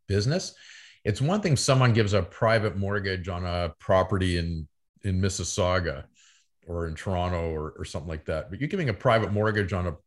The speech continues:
on a more rural property or a small town property in Ontario. And, y-, you know, even though it's got, you know, there's value there and, you know, you're not giving ninety percent of value, it might be sixty percent of value, or it looks like a great deal.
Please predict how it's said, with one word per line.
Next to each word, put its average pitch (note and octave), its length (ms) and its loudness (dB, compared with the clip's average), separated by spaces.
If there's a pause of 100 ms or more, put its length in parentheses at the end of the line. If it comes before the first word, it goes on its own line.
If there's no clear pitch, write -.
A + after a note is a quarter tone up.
(160)
on F2 140 -2
a F2 40 0
more F#2 240 2
rural F#2+ 360 4
property G#2+ 680 2
or F2 140 -2
a C#2+ 60 -8
small G2+ 400 -4
town G#2+ 260 0
property G2+ 460 0
in G2+ 80 -4
Ontario. G2+ 800 0 (640)
And, F2 520 -2
y-, D#2 140 -14 (160)
you G2+ 140 -12
know, F#2 180 -4
even C3 180 -2
though C3+ 120 6
it's A2 120 0
got, G#2 360 0 (600)
you A2 120 -12
know, G2+ 120 -4
there's G2 200 0
value G2+ 420 0
there G2+ 400 0
and, F2 160 -4
you E2+ 140 -10
know, D#2+ 120 -8
you're E2+ 160 -6
not F#2+ 240 -6 (800)
giving F2 280 -4
ninety F#2+ 260 -4
percent G2+ 240 -2
of F#2 80 -4
value, F2+ 400 -2
it E2+ 40 -6
might E2+ 200 -6
be G2+ 80 -6
sixty A#2+ 440 -8
percent F#2 380 -4
of F2 80 -4
value, F#2+ 400 0
or F#2 60 -2
it E2 80 -6
looks G#2+ 200 -4
like G2 140 -4
a F#2 80 -2
great F#2+ 340 -2
deal. A#2+ 140 -4